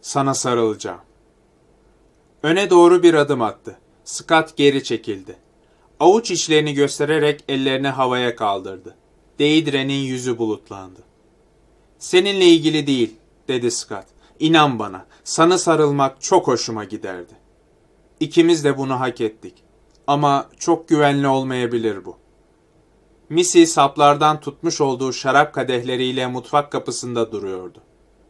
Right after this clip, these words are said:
"Ne oldu Scott? Bir sıkıntın mı var?" Scott sırıttı. "Öyle de diyebilirsin." Doktor Bob da katılmıştı aralarına.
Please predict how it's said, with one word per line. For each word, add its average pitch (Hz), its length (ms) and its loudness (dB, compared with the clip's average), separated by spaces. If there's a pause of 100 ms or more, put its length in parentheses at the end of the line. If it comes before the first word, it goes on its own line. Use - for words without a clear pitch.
(320)
"Ne 151 120 0
oldu 175 260 4
Scott? 143 380 -4 (300)
Bir 156 80 0
sıkıntın 175 520 0
mı 196 180 -2
var?" 101 240 -4 (1040)
Scott 165 540 0
sırıttı. 123 640 -4 (960)
"Öyle 143 340 4
de 135 120 0
diyebilirsin." 113 720 -4 (1080)
Doktor 165 480 6
Bob 180 220 4
da 127 120 -2
katılmıştı 113 600 -6
aralarına. 101 580 -4